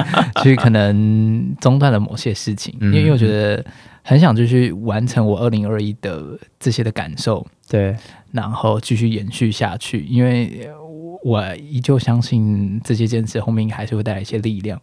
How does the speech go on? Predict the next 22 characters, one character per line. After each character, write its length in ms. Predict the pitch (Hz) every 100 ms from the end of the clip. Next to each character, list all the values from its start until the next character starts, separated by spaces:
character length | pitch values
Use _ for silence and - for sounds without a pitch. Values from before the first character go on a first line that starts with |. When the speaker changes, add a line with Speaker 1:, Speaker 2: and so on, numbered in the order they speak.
| -
Speaker 2:
嗯。 380 | 104 101 196 110 -
Speaker 1:
<clears throat> 220 | - - -
那 380 | 113 104 95
我 120 | 92 117
没 100 | 165
有， 80 |
目 140 | 156 160
前 180 | 123 110
设 140 | 123
定 120 | 120
没 120 | 107
有 100 | 101
马 140 | 92 85
上 120 | 113
设 140 | 110
定 140 | 101 98
一 20 |
个 80 | 98
什 100 | 104
么 80 | 98
很 160 | 104
高， 260 | 107 107